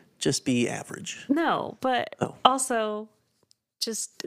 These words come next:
Speaker 2: you know, you know how it started with, like, her weight and, you know, not gaining weight
Speaker 1: I
Speaker 2: very,
Speaker 1: was there for those
Speaker 2: very
Speaker 1: appointments,
Speaker 2: easily.
Speaker 1: yes.
Speaker 2: Um, that was a, a
Speaker 1: Not
Speaker 2: big
Speaker 1: all of them, but
Speaker 2: thing
Speaker 1: most of them. Yeah.
Speaker 2: early on, so for her to be right in the middle of the road,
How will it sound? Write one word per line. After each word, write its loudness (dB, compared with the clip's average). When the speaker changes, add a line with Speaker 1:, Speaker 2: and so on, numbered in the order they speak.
Speaker 2:
you -2
know, 0
you 0
know 4
how 2
it 0
started 0
with, -2
like, -4
her -2
weight 0
and, -4
you -4
know, -2
not -2
gaining 0
weight -2
Speaker 1:
I 2
Speaker 2:
very, 8
Speaker 1:
was 6
there 8
for 0
those 6
Speaker 2:
very 4
Speaker 1:
appointments, 4
Speaker 2:
easily. 0
Speaker 1:
yes. -6
Speaker 2:
Um, -4
that -2
was -2
a, 0
a -8
Speaker 1:
Not 4
Speaker 2:
big 2
Speaker 1:
all -8
of -12
them, -
but -
Speaker 2:
thing 2
Speaker 1:
most -2
of -12
them. -12
Yeah. 10
Speaker 2:
early 8
on, 2
so -2
for 0
her 2
to 0
be -4
right 0
in 0
the 2
middle 2
of -2
the -2
road, 0